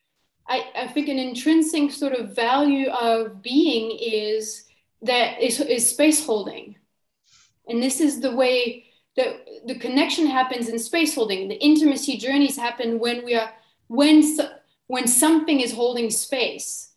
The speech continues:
And the thing that is holding space is this being that is revealed,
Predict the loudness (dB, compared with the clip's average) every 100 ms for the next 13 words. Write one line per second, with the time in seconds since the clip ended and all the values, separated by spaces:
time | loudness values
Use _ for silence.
0 | _ _ -12 -10 -4 2 4 4 2 0
1 | -4 -4 -8 -6 -6 -6 -2 0 0 -2
2 | -2 -2 0 4 4 4 0 -6 -14 _
3 | _ -2 -2 -2 -6 -6 -4 -4 0 2
4 | 2 2 -8